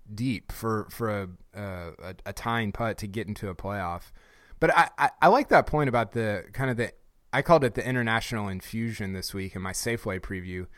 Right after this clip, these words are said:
I mean, you've got, like, you just mentioned the two guys that won. You've got, um, uh, Joaquin, you've got Sebastian Munoz, and then, I mean, you could have three non-Americans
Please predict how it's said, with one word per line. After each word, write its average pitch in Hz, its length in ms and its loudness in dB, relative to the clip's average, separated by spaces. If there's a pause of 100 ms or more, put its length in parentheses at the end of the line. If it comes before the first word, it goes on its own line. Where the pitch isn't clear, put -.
(440)
I 139 40 0
mean, 156 140 4
you've 170 180 0
got, 208 360 8 (120)
like, 117 420 -2
you 131 260 -4
just 147 160 0
mentioned 131 320 0
the 107 60 -2
two 131 180 -2
guys 110 240 2
that 98 160 -4
won. 123 360 2
You've 110 160 -2
got, 113 400 2
um, 95 500 -4 (320)
uh, 92 300 -6
Joaquin, 104 680 -2
you've 101 120 -6
got 107 160 -2
Sebastian 107 500 0
Munoz, 104 360 -4
and 147 100 0
then, 156 200 4 (400)
I 185 80 4
mean, 202 120 8
you 214 80 6
could 269 140 2
have 202 160 8
three 165 320 4
non-Americans 135 1040 2